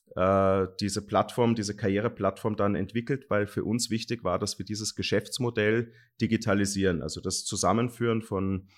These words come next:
äh, Softwareentwicklerinnen und von Arbeitgebern, ähm, dieses Geschäftsmodell über die digitale Plattform abzubilden, ähnlich wie es eine Karriere A T oder eine Stepstone oder andere Jobanbieter oder Jobportalanbieter machen.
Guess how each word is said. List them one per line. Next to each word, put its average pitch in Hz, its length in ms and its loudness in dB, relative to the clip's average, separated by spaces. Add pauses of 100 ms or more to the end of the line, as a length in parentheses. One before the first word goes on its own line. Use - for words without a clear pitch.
(260)
äh, 87 240 0
Softwareentwicklerinnen 127 1080 0
und 98 180 -6
von 95 160 -4
Arbeitgebern, 113 800 0 (340)
ähm, 92 300 -2
dieses 110 260 -2
Geschäftsmodell 98 640 0
über 110 240 0
die 101 140 -6
digitale 98 440 -2
Plattform 95 460 -4
abzubilden, 123 840 -2 (260)
ähnlich 107 360 2
wie 95 100 0
es 90 320 -2
eine 90 200 -4
Karriere 95 420 -2
A - 60 -4
T 117 300 0
oder 95 220 0
eine 90 160 -2
Stepstone 104 680 -2
oder 87 200 -2
andere 101 480 0 (240)
Jobanbieter 92 920 0 (120)
oder 90 180 -6
Jobportalanbieter 98 960 0
machen. 107 480 -2